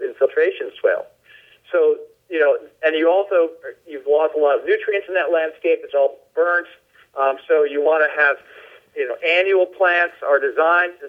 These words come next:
soak up highly available water-soluble nutrients. You wanna put those in immediately, and, and so they can soak up the ash, uh, and all the nutrients released by the fire. And then you wanna get some nitrogen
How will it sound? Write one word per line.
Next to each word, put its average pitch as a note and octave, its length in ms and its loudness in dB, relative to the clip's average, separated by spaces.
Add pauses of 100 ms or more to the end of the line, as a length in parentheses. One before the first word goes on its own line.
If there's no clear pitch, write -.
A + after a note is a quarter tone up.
(140)
soak E3+ 280 0
up E3 300 -2 (160)
highly E3 360 0
available D#3+ 500 0
water-soluble D3 640 -2
nutrients. F#3 460 -6 (100)
You C#3+ 140 -10
wanna D3 200 0
put - 300 -2
those D#3+ 300 2
in D#3+ 240 0 (400)
immediately, F#3 840 0
and, D3 280 -4
and C#3+ 280 -6
so D3+ 140 2
they D#3 160 0
can D#3+ 220 -8 (120)
soak E3 280 0
up - 160 -2
the D3 160 0
ash, D3+ 360 0 (200)
uh, C3+ 240 -8
and C#3 80 -8
all C#3 160 2
the C#3+ 60 -2
nutrients D3 340 -4
released C#3+ 360 0
by D#3 120 2
the D3 180 2
fire. D3 420 2 (240)
And C#3 80 -10
then D3+ 80 -6
you D#3+ 120 -2
wanna D3 160 -2
get C#3 260 -4 (440)
some C#3 160 -8
nitrogen F3 320 0